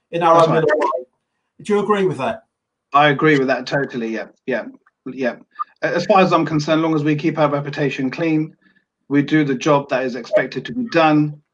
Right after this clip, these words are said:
Speaker 2: we respect our client, we get respect from them, we produce and we perform on the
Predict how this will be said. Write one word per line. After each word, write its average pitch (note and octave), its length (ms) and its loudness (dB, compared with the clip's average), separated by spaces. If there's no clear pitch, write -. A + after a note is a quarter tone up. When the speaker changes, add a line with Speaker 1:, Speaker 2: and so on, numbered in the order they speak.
Speaker 2:
we C3+ 160 0
respect C#3+ 460 -2
our B2 140 0
client, D3+ 560 2
we B2+ 160 -2
get C3+ 120 -4
respect C3+ 380 -4
from - 200 -2
them, D3 420 2
we C3+ 140 -2
produce D3+ 500 0
and C3 80 0
we C3 80 0
perform C#3+ 500 0
on C3+ 60 0
the C3 100 0